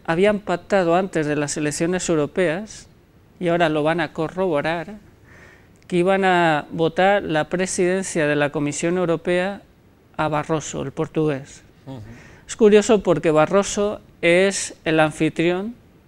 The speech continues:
Speaker 1: del encuentro en las Azores, con Bush, con Aznar y con Blair. Pues precisamente el anfitrión del encuentro en las Azores,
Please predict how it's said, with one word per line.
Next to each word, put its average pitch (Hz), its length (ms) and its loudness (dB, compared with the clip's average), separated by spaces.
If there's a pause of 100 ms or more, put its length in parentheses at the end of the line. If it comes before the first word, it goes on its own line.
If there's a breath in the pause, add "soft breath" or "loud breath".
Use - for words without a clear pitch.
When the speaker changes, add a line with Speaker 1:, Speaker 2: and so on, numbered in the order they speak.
(800 loud breath)
Speaker 1:
del 170 580 4
encuentro 170 440 0
en 156 60 0
las 151 160 -2
Azores, 180 560 -6 (640)
con 147 240 -4
Bush, 214 540 0 (180)
con 139 160 -6
Aznar 185 640 0 (120)
y 180 100 -6
con 165 220 -2
Blair. 156 320 0 (920 soft breath)
Pues 156 140 -6
precisamente 202 520 2
el 165 120 4
anfitrión 165 640 0
del 208 160 2
encuentro 190 360 0
en 175 60 2
las 170 160 -2
Azores, 165 680 -2